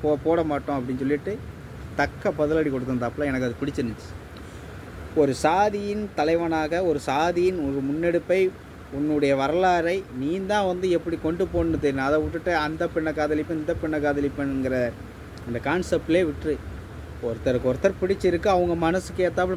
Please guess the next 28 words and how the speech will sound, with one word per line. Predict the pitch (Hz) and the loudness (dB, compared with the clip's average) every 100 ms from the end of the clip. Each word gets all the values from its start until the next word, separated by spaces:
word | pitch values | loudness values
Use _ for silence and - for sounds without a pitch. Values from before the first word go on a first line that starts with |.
| 175 | -2
பிடிச்சு, | 165 233 | -2 0
அவங்க | 180 165 175 | 2 2 4
ரெண்டு | 160 165 190 | 4 4 4
பேரும் | 214 180 | 2 2
ஒண்ணு | 139 165 | -2 -2
சேர்ந்து | 190 202 214 190 | 0 0 2 0
வாழ்ந்தாதான் | 135 143 196 214 202 190 180 190 226 | 2 4 4 2 2 2 2 0 0
அதுக்கு | 190 170 175 165 | 0 -4 -4 -2
பேர் | 190 190 | -2 -2
காதல். | 151 175 170 123 - - - - - - - - - - | 0 0 0 -4 -8 -12 -12 -12 -12 -14 -14 -14 -12 -4
அதை | 127 151 | 2 4
விட்டுப்புட்டு, | 147 160 175 170 156 123 113 - - - - - - - - - - - - | 4 0 -4 0 2 2 -2 -10 -12 -12 -10 -8 -8 -10 -8 -8 -8 -8 0
அஹ், | 131 131 127 123 123 | 2 4 4 2 2
அந்த | 120 127 131 | 0 0 0
சமூகத்தை | 123 131 143 185 190 185 175 170 156 151 | 0 -2 0 2 2 4 4 6 6 4
நாசம் | 147 165 165 156 | 0 0 -2 -2
பண்ணணும், | 151 170 | -2 -2
அந்த | 165 151 | -2 -2
குடும்பத்தை | 143 156 175 180 175 | -2 -2 -2 0 0
நாசம் | 160 156 170 156 | 2 0 0 -2
பண்ணணும், | 147 160 | 0 0
அந்த | 160 143 | -2 0
பெண்ணை | 151 170 | 0 2
கற்பழித்து | 165 156 143 160 151 | 2 2 2 0 2
அந்த | 175 151 139 | 0 0 0
கு-, | 147 139 | 0 0
அந்த | 131 127 127 120 | 0 0 0 -2
சமூகத்தை | 131 170 180 185 175 | 0 2 2 2 4